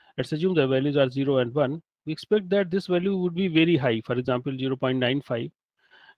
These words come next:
Dog value would be zero point zero one, and, uh,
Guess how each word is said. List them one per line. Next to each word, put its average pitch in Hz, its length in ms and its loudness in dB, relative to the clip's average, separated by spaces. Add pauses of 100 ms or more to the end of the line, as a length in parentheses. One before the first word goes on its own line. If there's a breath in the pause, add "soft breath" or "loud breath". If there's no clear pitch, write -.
Dog 151 280 8
value 160 280 4
would 151 180 -2
be 147 160 -2
zero 147 180 -2
point 143 320 -2
zero 143 480 0
one, 139 480 0 (180)
and, 143 460 -2
uh, 135 220 4